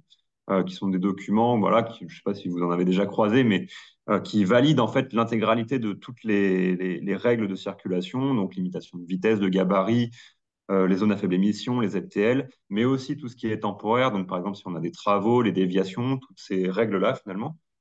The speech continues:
Euh, et donc, euh, ces documents, ils nous intéressent parce que ils portent cette information, mais d'un autre côté, ils sont assez austères et, et difficiles à utiliser. Nous, ce qu'on aimerait, c'est justement, euh, donner des outils aux, aux collectivités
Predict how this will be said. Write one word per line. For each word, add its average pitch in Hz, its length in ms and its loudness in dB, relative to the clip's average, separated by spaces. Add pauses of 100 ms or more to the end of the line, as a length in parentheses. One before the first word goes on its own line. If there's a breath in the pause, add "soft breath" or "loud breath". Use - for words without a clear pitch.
(320)
Euh, 98 280 4
et 123 120 6
donc, 151 460 2
euh, 101 440 6
ces 107 160 -2
documents, 120 400 0
ils 120 100 0
nous 104 120 -2
intéressent 110 380 -4
parce - 160 -10
que - 260 -6 (420)
ils 117 160 0
portent 131 200 2
cette 113 160 -2
information, 104 680 0
mais 127 160 4
d'un 107 220 0
autre 107 100 -2
côté, 113 240 0
ils - 60 0
sont 117 260 -6
assez 117 280 -2
austères 117 420 0
et, 95 80 -2
et 107 140 -6
difficiles 104 480 -4
à 101 60 4
utiliser. 107 760 -2 (340)
Nous, 135 80 0
ce 135 80 -6
qu'on 113 160 4
aimerait, 110 240 6
c'est 135 200 -2
justement, 123 600 2
euh, 104 220 4
donner 104 220 -2
des 107 240 -4
outils 127 480 -6
aux, 98 320 2
aux 98 80 -6
collectivités 98 680 -4